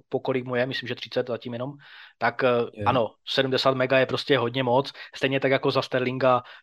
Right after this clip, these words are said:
Speaker 1: eh, to, co jsme vyplatili za hráče, kterému, který měl jenom jednoletou smlouvu, eh, nebo že mu chyběl jenom jeden rok,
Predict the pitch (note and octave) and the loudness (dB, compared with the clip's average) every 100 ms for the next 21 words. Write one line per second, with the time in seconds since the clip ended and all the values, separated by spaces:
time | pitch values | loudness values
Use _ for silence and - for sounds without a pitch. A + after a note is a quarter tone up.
0 | B2+ B2 C3 - - C3 B2+ C3 B2+ C3 | -4 -2 0 -2 -2 0 2 2 2 2
1 | B2 B2 A2 B2 A#2+ B2 - - B2+ C3 | 2 0 0 2 2 2 0 -2 -2 -2
2 | B2+ C3+ B2+ B2+ B2 B2 B2+ B2 A#2+ B2 | -2 -2 -2 0 -2 -2 -4 -4 -2 -2
3 | A#2+ C3 - A#2+ A#2+ C3 C#3 A2 A#2 A#2 | 0 0 -2 -4 -2 -2 -4 -6 -4 -4
4 | A#2 A#2 A2+ A2+ A2 A2+ A#2+ A2+ A2 _ | -4 -6 -8 -12 -16 -10 -10 -10 -14 _
5 | A#2+ B2 B2+ A#2+ B2 B2 A#2+ B2 A#2+ A#2+ | -6 -4 -4 -6 -4 -2 -2 -2 -4 -4
6 | B2 A#2 A#2+ | -2 -2 -4